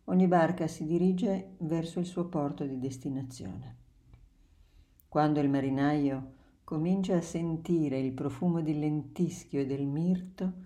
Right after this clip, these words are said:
capisce che la sua isola è vicina.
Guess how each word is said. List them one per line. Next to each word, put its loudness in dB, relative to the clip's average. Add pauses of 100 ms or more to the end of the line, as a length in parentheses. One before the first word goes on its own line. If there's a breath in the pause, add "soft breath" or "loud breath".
(280 loud breath)
capisce -6 (120)
che -14
la -4
sua -6
isola -2
è -2
vicina. -10